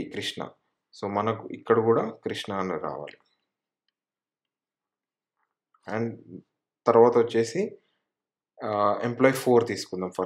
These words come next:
suppose. ఎంప్లాయీ ఫోర్ని హ్యాండిల్ చేసేది ఎవరు? మేనేజర్ టూ అంటే కుమార్. రైట్? So మనకి ఇక్కడ హ్యాండిల్ చేసేది ఎవరు? కుమార్. So ఇక్కడ నేమ్‌లో మనకి ఏం రావాలి? ఇక్కడ కుమార్ రావాలి. అలా so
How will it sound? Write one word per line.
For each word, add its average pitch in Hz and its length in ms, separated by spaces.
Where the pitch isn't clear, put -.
suppose. - 340
ఎంప్లాయీ 117 380
ఫోర్ని 117 340
హ్యాండిల్ 113 300
చేసేది 113 320
ఎవరు? 117 200
మేనేజర్ 104 500
టూ 90 80
అంటే 104 200
కుమార్. 95 320
రైట్? - 220
So - 60
మనకి 104 220
ఇక్కడ 107 220
హ్యాండిల్ 110 320
చేసేది 110 300
ఎవరు? 120 140
కుమార్. 95 260
So - 60
ఇక్కడ 104 180
నేమ్‌లో 110 360
మనకి 113 280
ఏం 110 160
రావాలి? 107 240
ఇక్కడ 120 160
కుమార్ 98 380
రావాలి. - 300
అలా 92 240
so 120 120